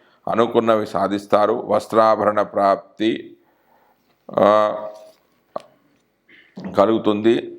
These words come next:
కష్టానికి తగిన ఫలితం అనేది లభిస్తుంది. దూర ప్రయాణాలు లాభసాటిగా ఉంటాయి. అన్ని సౌకర్యాలతో పాటుగా సంఘంలో గౌరవ మర్యాదలు పెరుగుతాయి. స్థిరాస్తులు సమకూరుతాయి. ఈ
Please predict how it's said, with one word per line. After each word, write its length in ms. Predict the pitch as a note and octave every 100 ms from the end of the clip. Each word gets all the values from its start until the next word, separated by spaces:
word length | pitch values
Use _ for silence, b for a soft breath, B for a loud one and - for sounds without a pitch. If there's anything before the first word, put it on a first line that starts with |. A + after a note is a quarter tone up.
| _ -
కష్టానికి 560 | A2+ - C3+ C3+ C3
తగిన 300 | B2 A2+ A2+
ఫలితం 420 | G2+ G2 G2+ A2 G2+
అనేది 260 | G2+ F#2+
లభిస్తుంది. 640 | F2+ F2 - G2+ G2+ A2+ A2+
దూర 340 | E2+ A2+ A#2
ప్రయాణాలు 800 | - G#2 G#2 G#2 G#2 G2+ A2 G#2
లాభసాటిగా 800 | F#2+ G2 G2 A2 G#2 G2+ G2 G#2
ఉంటాయి. 460 | G2+ F#2+ G2+ A2+ - _ b b b -
అన్ని 200 | A#2 C3+
సౌకర్యాలతో 840 | C3 A#2+ A#2 A2+ A2+ A2 G#2+ G#2+
పాటుగా 580 | G2 G2+ G2 G2 F#2+ G#2+
సంఘంలో 720 | G#2+ G2 G#2 A2 A2 A2 G#2 F#2
గౌరవ 340 | A2 B2 A#2
మర్యాదలు 600 | G#2 G2 G2 F#2+ F#2+ F#2+
పెరుగుతాయి. 600 | - F#2+ F#2+ - F2 F2 - b b b
స్థిరాస్తులు 720 | - - G#2+ A#2 A#2 - A2 A#2
సమకూరుతాయి. 1000 | G2+ G2+ A2 A2 A2+ G#2+ G2+ F#2 E2 - _ _ -
ఈ 500 | G#2+ C3 C3+ C3 -